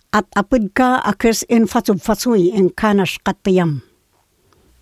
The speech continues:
Yakit sa sama sa tusay igwam?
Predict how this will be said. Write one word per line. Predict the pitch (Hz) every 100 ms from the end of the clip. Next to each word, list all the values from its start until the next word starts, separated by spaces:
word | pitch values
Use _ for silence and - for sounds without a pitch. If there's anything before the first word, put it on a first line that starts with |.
| _ -
Yakit | 240 - 320 262
sa | 254
sama | 262 247 226
sa | 220 226 - -
tusay | - 233 202 220 214
igwam? | 202 165 240 302